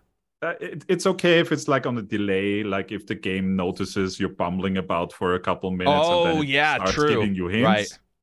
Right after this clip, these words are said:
Speaker 2: right.
Speaker 1: That's okay. Because on the other hand, I totally admit that I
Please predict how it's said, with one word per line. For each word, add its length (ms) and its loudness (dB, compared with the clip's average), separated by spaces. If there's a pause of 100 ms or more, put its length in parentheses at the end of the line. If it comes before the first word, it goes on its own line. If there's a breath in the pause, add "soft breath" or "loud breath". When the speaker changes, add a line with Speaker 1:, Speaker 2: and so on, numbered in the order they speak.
(120)
Speaker 2:
right. 240 0
Speaker 1:
That's 220 2
okay. 400 4 (580)
Because 500 2
on 100 -2
the 100 2
other 240 2
hand, 300 0 (140)
I 180 -2
totally 360 0
admit 400 -2
that 200 -2
I 180 0